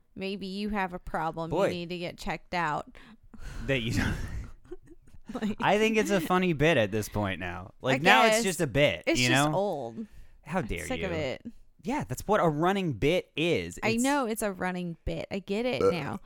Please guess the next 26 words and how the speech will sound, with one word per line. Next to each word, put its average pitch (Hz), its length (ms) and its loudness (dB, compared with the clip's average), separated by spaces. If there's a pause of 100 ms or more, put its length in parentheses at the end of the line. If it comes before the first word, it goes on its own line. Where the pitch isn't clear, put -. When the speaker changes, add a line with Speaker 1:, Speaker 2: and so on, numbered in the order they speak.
(220)
Speaker 1:
You're - 160 -8
Speaker 2:
Ugh, - 100 -4
Speaker 1:
carrying 254 380 2
it 247 60 2
Speaker 2:
excuse 240 80 0
me. 247 60 4 (100)
Speaker 1:
over 240 240 0
into 226 200 -2
no 220 220 -2
comedic 220 480 -6
value 196 540 -2
too. 208 480 -2
Speaker 2:
Well, 185 140 2
that's 185 220 2
just 151 220 -6
'cause 110 120 -4
you 98 120 -2
were 90 100 -4
on 82 180 -10
there 82 320 -12
and - 100 -2
Speaker 1:
I 208 80 2
Speaker 2:
Rob 226 320 4
was 135 80 -2
Speaker 1:
know. - 80 -2
Speaker 2:
there. - 180 -4